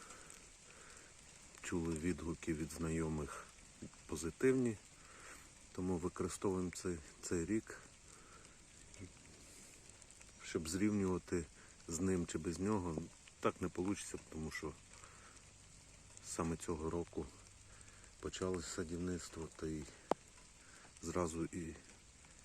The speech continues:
ярусом користуватися. Так, зараз дружина викопає луночки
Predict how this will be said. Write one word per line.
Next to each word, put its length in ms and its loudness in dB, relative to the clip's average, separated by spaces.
ярусом 540 0
користуватися. 720 -4
Так, 200 0
зараз 320 -2
дружина 560 0
викопає 500 0
луночки 640 0